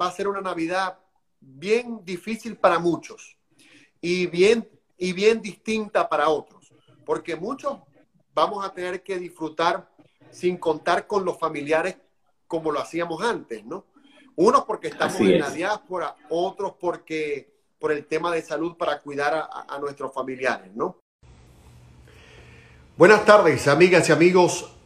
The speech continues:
Speaker 1: Bienvenidos a este encuentro sin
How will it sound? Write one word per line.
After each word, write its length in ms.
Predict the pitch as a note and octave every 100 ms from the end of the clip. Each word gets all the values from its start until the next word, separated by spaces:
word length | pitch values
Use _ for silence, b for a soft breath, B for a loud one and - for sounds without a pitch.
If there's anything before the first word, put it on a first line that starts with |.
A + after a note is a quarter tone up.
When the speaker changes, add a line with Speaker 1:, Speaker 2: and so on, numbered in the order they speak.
| _
Speaker 1:
Bienvenidos 680 | C3 D3+ D#3+ D#3+ F#3+ G#3 -
a 100 | F3
este 520 | F3 F3 F#3+ E3+ - -
encuentro 960 | D3+ C#3 C3 F3 G3 E3+ - A2 F2 -
sin 640 | - - E3+ G3+ G#3+ G3+